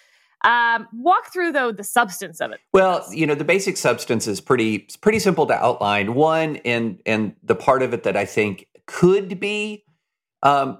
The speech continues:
Speaker 2: pretty significant is it contains incentives for states to pass red flag laws. So this is not a federal red flag law bill, which as we've discussed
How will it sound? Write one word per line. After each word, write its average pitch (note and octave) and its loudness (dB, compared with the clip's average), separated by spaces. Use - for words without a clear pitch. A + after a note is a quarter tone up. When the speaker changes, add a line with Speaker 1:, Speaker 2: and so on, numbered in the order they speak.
Speaker 2:
pretty E3 0
significant C#3+ -2
is G#2+ 2
it - -2
contains B2+ 0
incentives C#3+ 0
for A#2 0
states A#2 0
to A2+ -8
pass G#2 -2
red F#2+ 0
flag F2+ 0
laws. D#2+ -4
So F#2 0
this C3+ 4
is A2+ -4
not B2 2
a A#2 -2
federal C3+ 0
red A2 -2
flag G2 0
law F#2+ 2
bill, G2 0
which - -4
as A#2 2
we've B2 2
discussed - -2